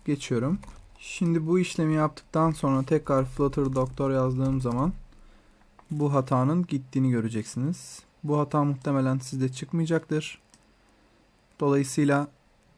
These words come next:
bu hata için ekstra bir şey yapmanıza gerek yok. Çünkü ben daha önce Android Studio kurulumunu yaptığım için buradaki Android içerisinde gördüğünüz gibi bir yazıyor burada. Az önce Android vardı, Android Studio vardı.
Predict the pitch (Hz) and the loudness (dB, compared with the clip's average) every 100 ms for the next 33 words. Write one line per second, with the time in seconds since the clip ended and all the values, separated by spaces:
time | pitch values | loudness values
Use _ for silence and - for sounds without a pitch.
0 | _ _ _ - 143 131 143 131 131 156 | _ _ _ 0 0 2 2 2 0 -4
1 | 160 147 135 - 135 127 127 139 127 127 | -4 -6 -8 -4 -2 0 0 0 -2 -2
2 | 123 113 110 104 120 - 160 - - - | -4 -2 -2 -4 -4 -2 -2 -4 -16 -6
3 | 147 139 139 139 135 139 139 120 120 120 | -4 0 0 2 2 2 0 0 -2 0
4 | 131 131 - 139 123 123 127 117 113 110 | 0 0 -4 -4 -4 -2 -2 0 -2 -2
5 | 113 - 156 160 - 127 127 - - - | -6 -4 -4 -4 -2 -4 -4 -14 -20 -20
6 | - - - _ 143 139 160 135 127 117 | -20 -20 -20 _ -2 4 4 4 2 0
7 | 139 139 139 143 - 120 - 139 151 143 | 2 2 2 0 -2 -4 -2 -4 0 2
8 | 139 143 139 135 151 147 - 139 131 131 | 2 2 -2 -2 -6 -6 0 0 0 -6
9 | - 113 117 117 101 101 - 131 185 208 | -10 -4 -2 -2 -4 -4 -6 -4 -4 -2
10 | 151 156 143 139 135 135 139 135 160 160 | 0 2 2 2 4 2 2 2 0 2
11 | 156 147 139 143 - 165 156 151 151 156 | 0 0 -2 -4 -2 0 2 2 -2 -4